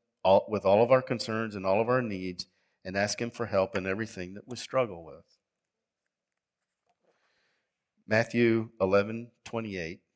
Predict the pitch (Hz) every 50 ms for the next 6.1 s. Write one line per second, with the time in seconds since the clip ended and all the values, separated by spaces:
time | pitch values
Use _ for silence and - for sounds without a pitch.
0 | - - - 98 87 87 85 85 92 98 - - - - _ _ _ _ _ _
1 | _ _ _ _ _ _ _ _ _ _ _ _ _ _ _ _ - - 117 123
2 | 120 - 113 110 110 113 110 110 113 - 101 104 104 110 107 101 107 110 110 110
3 | 110 - 110 104 98 101 95 92 90 92 98 104 107 107 110 110 110 110 - -
4 | 87 78 73 - 104 104 107 104 107 110 107 107 107 - - - - 73 92 101
5 | 104 104 98 87 87 98 101 92 90 90 92 90 80 82 80 65 - - - -
6 | - _